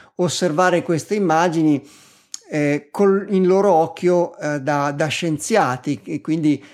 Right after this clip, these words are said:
riuscivano a capire la stru-, le strutture geologiche mostrate, la, la, la disposizione, le, e,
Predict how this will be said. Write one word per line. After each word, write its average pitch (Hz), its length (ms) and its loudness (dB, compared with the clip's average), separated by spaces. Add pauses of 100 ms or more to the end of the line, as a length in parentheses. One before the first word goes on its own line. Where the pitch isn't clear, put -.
(120)
riuscivano 170 600 0
a 156 60 0
capire 175 520 0
la 151 140 2
stru-, 175 320 -4
le 156 240 -2
strutture 170 560 -2
geologiche 160 580 0
mostrate, 160 540 -2
la, 131 200 0 (360)
la, 127 560 -6 (640)
la 143 120 -8
disposizione, 160 1120 0
le, 139 560 0
e, 147 540 -6